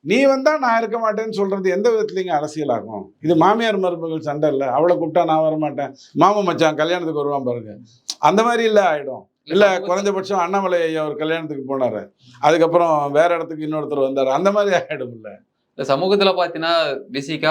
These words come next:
Speaker 2: பாமக இடையே தானே சார் அந்த போக்குன்றது இருக்கு. அப்போ ஒரே இடத்துல எப்படி சார் அவங்க பயணிக்க முடியும்?
Speaker 1: எப்படிங்க? பாமகவுடைய வாக்கு சதவீதம் இருபத்தி நாலு லட்சத்தை தாண்டல. ஒரே ஒரு முறை அவங்க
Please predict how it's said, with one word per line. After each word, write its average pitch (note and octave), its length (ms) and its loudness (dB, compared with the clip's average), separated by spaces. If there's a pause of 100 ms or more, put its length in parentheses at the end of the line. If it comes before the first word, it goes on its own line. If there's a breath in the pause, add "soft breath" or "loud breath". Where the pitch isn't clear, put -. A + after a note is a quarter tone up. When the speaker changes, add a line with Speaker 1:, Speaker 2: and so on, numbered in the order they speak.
(120)
Speaker 2:
பாமக C#3 320 -2
இடையே C3 200 -4
தானே C3 220 -6
சார் B2 140 -6
அந்த A2+ 80 0
போக்குன்றது A#2 500 -2
இருக்கு. A2 180 0
அப்போ C3+ 140 0
ஒரே C3+ 180 2
இடத்துல F3 180 0
எப்படி C3+ 160 -4
சார் C3+ 120 -2
அவங்க A#2+ 120 -6
பயணிக்க B2+ 380 0
முடியும்? D4 240 -2
Speaker 1:
எப்படிங்க? D3+ 340 0
பாமகவுடைய F#3+ 920 0
வாக்கு D#3+ 340 -2
சதவீதம் D3 560 -2
இருபத்தி D3+ 380 0
நாலு C3+ 320 -2
லட்சத்தை B2+ 360 -8 (120)
தாண்டல. B2+ 420 0 (200)
ஒரே C#3 260 4
ஒரு F3 200 0
முறை C#3+ 220 -2
அவங்க C3 440 -4